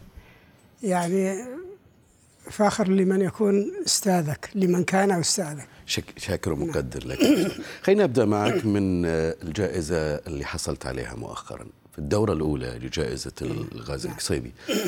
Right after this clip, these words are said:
Speaker 2: يحصل الدكتور حمزة المزيني على، آه، الجائزة في،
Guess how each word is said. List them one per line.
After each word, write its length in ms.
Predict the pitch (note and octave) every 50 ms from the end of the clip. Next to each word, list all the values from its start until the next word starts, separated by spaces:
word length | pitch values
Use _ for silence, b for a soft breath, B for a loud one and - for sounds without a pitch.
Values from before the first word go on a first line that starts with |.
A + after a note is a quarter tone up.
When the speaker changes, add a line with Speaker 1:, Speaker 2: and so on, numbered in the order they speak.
| - B B B B B B
Speaker 2:
يحصل 300 | A2 F#2+ - - G2+ E2+
الدكتور 400 | D#2+ B1 D2 - - - D2+ C2+
حمزة 400 | - - D#2+ C#2+ C2+ B1+ C#2+ C#2
المزيني 600 | - D2 D2+ C#2 C2 C2 D2+ C#2 C2 B1+ B1+ B1+
على، 440 | B1 C2 C2 B1+ B1+ B1+ B1+ B1 - -
آه، 180 | C#2+ C2 A1
الجائزة 680 | A#1+ C2+ B1+ E2 D#2+ - - D#2 B1+ C2 D2 D#2 E2+ F2+
في، 480 | - - D#2+ D2+ C#2+ C#2 C#2 C#2 C#2